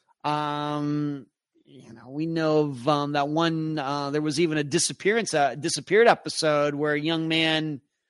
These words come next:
went out, was it, what was it, Arizona or New Mexico, looking for this treasure, and he ended up dying. In fact, he, I think it wasn't suicide or anything. He had an accident,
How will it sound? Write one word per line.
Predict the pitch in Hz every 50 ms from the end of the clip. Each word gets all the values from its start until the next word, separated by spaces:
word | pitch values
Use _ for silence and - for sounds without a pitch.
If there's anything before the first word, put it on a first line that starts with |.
| _ _ _ _ _ _ _ _ _ _ _ _ _ _ -
went | 131 143 170 180 175 175
out, | 175 180 180 175 160
was | 160 165 160 127
it, | 151 151
what | 139 143 156 151
was | 156 156 143 -
it, | 135 -
Arizona | - 151 160 165 165 143 139 175 170 175 175 175 175 175 165
or | 156 151 151
New | 151 151
Mexico, | 151 156 175 170 - - - 185 - - 190 185 180 180 180
looking | 165 175 170 - 175 170 170 170 170 165 165 156 143 _ _ _ _ _ _ _ _ - - -
for | 175 175 175 170 160
this | 156 160 160 151 - - - - - - - - -
treasure, | - - 180 180 175 160 - 185 190
and | 185 180
he | 165 160 160
ended | 165 165 165
up | 170 151 131
dying. | 131 165 185 208 214 175 143 135
In | 131 127
fact, | - - 156 147 143 - 135
he, | 139 143 -
I | 127 139
think | - - 170 160 - - -
it | - 131
wasn't | 139 135 165 165 127 143 -
suicide | - - 247 285 269 - - 165 147 143
or | 143
anything. | 147 147 147 151 151
He | 151
had | 156 156 147
an | 143 143
accident, | 170 208 233 233 - - 175 170 165 165 170 160